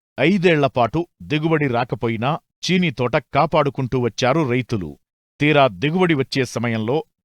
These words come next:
ధరలు పడిపోవడంతో రైతులు కన్నీరు మున్నీరవుతున్నారు.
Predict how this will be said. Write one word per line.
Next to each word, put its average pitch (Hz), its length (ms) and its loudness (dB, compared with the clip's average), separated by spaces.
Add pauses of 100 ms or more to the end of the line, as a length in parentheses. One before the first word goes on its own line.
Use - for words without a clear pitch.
ధరలు 175 240 2
పడిపోవడంతో 123 960 -2 (400)
రైతులు 139 440 0 (160)
కన్నీరు 165 360 2
మున్నీరవుతున్నారు. 120 1000 -2